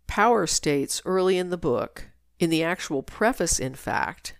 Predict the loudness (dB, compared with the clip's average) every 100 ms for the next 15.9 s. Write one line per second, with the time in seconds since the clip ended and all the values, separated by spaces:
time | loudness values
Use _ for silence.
0 | _ -4 0 2 0 -4 -10 -14 _ _
1 | _ _ _ -20 2 6 6 2 -6 -16
2 | _ _ _ -14 0 0 0 0 2 2
3 | 0 -6 -2 -2 0 -2 0 0 0 -2
4 | -2 0 0 0 0 0 -2 -4 -2 0
5 | 2 -2 -2 0 0 0 -2 -2 0 0
6 | 0 0 -2 -4 -6 -8 -6 -4 -4 -4
7 | -4 0 2 2 -2 -6 -6 -10 -20 _
8 | -6 -4 4 4 4 -4 -8 -6 -4 -4
9 | -4 -6 -6 -4 -4 -4 -2 -2 -2 -6
10 | -6 -4 -4 -2 -2 -2 -4 -4 -2 -2
11 | -2 -2 -2 0 -2 -2 -4 -4 -4 0
12 | 0 -2 -4 -4 -4 -4 -6 -6 -4 -2
13 | 0 -2 -4 -6 -8 -6 -2 0 2 0
14 | -2 -4 -4 -6 -6 -6 -4 -4 -4 -6
15 | -8 -8 -4 -4 -2 -2 -2 -6 -10